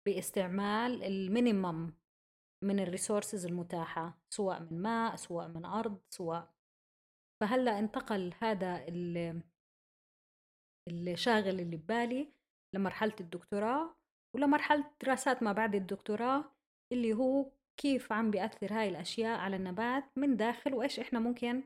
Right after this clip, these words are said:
نعمل، آه، as a basic science نتعرف على هدول الجينات، لأنه هذا ال basic science فعليًا بفيد، آه، خلينا نحكي، آه،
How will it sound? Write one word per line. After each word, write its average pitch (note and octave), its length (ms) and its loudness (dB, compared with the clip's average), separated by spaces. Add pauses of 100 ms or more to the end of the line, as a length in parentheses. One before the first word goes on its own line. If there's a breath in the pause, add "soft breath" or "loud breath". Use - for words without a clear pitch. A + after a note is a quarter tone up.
(500)
نعمل، A3 440 0 (680)
آه، F#3 880 -4 (160)
as G3 80 0
a F#3+ 80 -2
basic A#3+ 360 0
science G#3 600 -2
نتعرف G3+ 380 -4
على F#3+ 140 0
هدول F#3+ 400 0
الجينات، E3 600 -6 (460)
لأنه B3 320 4
هذا C4 120 6
ال B3+ 80 2
basic C4 300 2
science B3 480 -2
فعليًا C4 400 2
بفيد، B3 600 0 (760)
آه، F#3 840 0 (280)
خلينا G#3 420 0
نحكي، G3 600 -4
آه، D#3+ 1040 -8